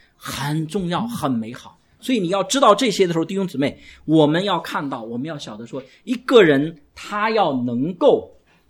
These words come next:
从软弱中站起来，他必须看见他的使命。基督徒要看见上帝对你的体恤，基督徒也一定要看见上帝给你的使命是什么。你越清楚你的使命，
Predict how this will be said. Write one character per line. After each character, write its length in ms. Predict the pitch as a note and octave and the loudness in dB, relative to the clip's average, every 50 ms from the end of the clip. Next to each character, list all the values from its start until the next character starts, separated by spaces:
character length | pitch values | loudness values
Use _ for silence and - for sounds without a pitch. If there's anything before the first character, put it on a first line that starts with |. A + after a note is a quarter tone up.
| _ _ _ _ _ _ _ - | _ _ _ _ _ _ _ -12
从 260 | - D3 D3 E3 F#3 | -6 -4 -4 -2 -2
软 180 | E3 D3 G#2+ G2+ | -2 -4 -4 -2
弱 100 | B2+ D3+ | -2 -4
中 200 | C#3+ - C#3 C3+ | -4 -4 -6 -8
站 220 | C3 - D3+ B2 G#2 | -6 -8 -8 -10 -10
起 60 | G#2 | -14
来， 80 | G#2 F#2+ | -16 -20
他 100 | F#2+ A#2 | -20 -14
必 140 | _ - A3 | _ -8 -8
须 160 | - - - | -8 -8 -10
看 180 | - - E3 C3+ | -10 -10 -10 -10
见 120 | A2+ G2+ | -10 -10
他 100 | F2 F2+ | -14 -18
的 60 | G2 | -20
使 180 | F#2+ - - - - | -18 -18 -18 -18 -20
命。 100 | D#2+ D2+ _ - - - - - - - _ _ _ _ _ _ _ _ _ _ _ _ _ _ _ - - - - _ _ | -20 -20 _ -20 -20 -20 -20 -20 -20 -20 _ _ _ _ _ _ _ _ _ _ _ _ _ _ _ -20 -20 -20 -20 _ _
基 160 | - G3+ A3+ | -6 -4 -2
督 140 | G#3 A3+ G#3+ | -2 -4 -4
徒 240 | G#3+ - - C3+ D3+ | -6 -6 -4 0 0
要 140 | D3+ C3+ | 0 0
看 200 | C3 - F3 D3 | -2 -4 -4 -4
见 140 | C#3+ C3+ A#2+ | -4 -4 -4
上 180 | A#2+ - C#3+ B2+ | -6 -8 -8 -6
帝 120 | B2+ A#2+ | -6 -8
对 160 | A#2 C3+ C3 | -6 -6 -6
你 100 | A2 G2 | -6 -8
的 100 | F2+ F#2 G2 | -10 -14 -16
体 180 | - - - F2 | -16 -18 -16 -16
恤， 300 | - - - - F2+ E2 - - - - - - - - - - | -14 -16 -16 -16 -18 -20 -20 -20 -20 -16 -16 -16 -16 -16 -18 -10
基 160 | - E3+ F3+ | -6 -4 -2
督 140 | E3+ F3+ F3+ | -2 -2 -4
徒 200 | F3+ - C#3 B2+ | -4 -6 -8 -8
也 120 | A2+ G#2+ | -8 -8
一 180 | G#2+ - D#3 D3+ | -10 -12 -14 -12
定 160 | - - F3 | -10 -6 -6
要 140 | D#3+ C#3 A#2 | -4 -6 -6
看 200 | - - D#3+ C3 | -6 -6 -4 -4
见 120 | B2 A2+ | -4 -4
上 200 | - - C#3+ B2+ | -6 -8 -8 -8
帝 120 | A#2+ A#2+ A2 | -8 -8 -10
给 160 | - A2 A2 | -10 -10 -10
你 100 | G#2 G2 | -10 -10
的 80 | G2 | -10
使 220 | G#2 - - - F2+ | -10 -12 -12 -12 -12
命 180 | F2+ F#2 F2+ | -12 -14 -14
是 140 | F2 F2 - | -14 -16 -18
什 120 | - - - | -20 -20 -20
么。 140 | _ _ _ _ _ _ _ _ _ _ _ _ _ - - | _ _ _ _ _ _ _ _ _ _ _ _ _ -6 0
你 180 | B2 C3+ C#3 | 2 2 2
越 260 | C3+ D#3 G#3+ B3 G#3 - | 2 4 4 4 4 4
清 300 | - - - G3+ G#3 G#3+ | 2 -2 -2 -2 -2 -2
楚 220 | G#3 - C#3+ B2+ | -4 -4 -4 -4
你 100 | A2+ G2+ | -4 -4
的 60 | G#2 G#2+ | -6 -6
使 240 | - - - G2+ | -8 -8 -8 -10
命， 260 | E2+ F2 A2 A2 F2 | -10 -8 -8 -8 -8